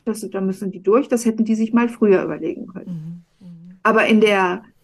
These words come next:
Speaker 1: Pubertät, du hast ja gesagt, das ist eine Identität im Werden,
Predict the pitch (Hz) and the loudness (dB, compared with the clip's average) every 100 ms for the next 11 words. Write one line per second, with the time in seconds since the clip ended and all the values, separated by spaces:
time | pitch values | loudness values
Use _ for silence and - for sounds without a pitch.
0 | _ _ _ 240 214 175 - 226 320 370 | _ _ _ 2 2 2 2 4 4 4
1 | 285 220 220 214 190 214 262 - 208 - | 2 0 -2 -6 -4 -6 -6 -6 -10 -8
2 | - 208 196 196 196 208 214 220 - 196 | -6 -4 -4 -4 -6 -6 -4 -4 -2 -2
3 | 180 180 185 196 226 247 294 294 | -2 0 0 0 -2 -2 -2 -6